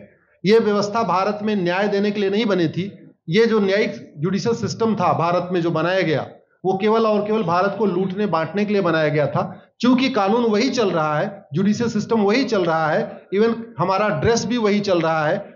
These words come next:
अंग्रेज काले कपड़े पहनते थे, हम भी काले कपड़े पहनते हैं।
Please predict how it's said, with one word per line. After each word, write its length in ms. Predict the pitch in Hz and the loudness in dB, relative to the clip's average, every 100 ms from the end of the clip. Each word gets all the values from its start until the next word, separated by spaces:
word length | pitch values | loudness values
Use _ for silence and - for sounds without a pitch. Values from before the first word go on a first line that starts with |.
| - | -6
अंग्रेज 340 | 170 196 233 - | -2 2 2 0
काले 300 | 202 196 233 | -2 0 0
कपड़े 280 | 226 220 214 | 0 -2 -2
पहनते 400 | 190 185 190 190 | -2 -2 -2 -2
थे, 120 | 190 | -2
हम 200 | 165 185 | -2 0
भी 100 | 214 | 0
काले 240 | 202 196 | 0 0
कपड़े 260 | 185 180 185 | 0 -2 -2
पहनते 380 | 180 165 170 170 | -2 -2 -2 0
हैं। 360 | 139 135 - | 0 -2 -14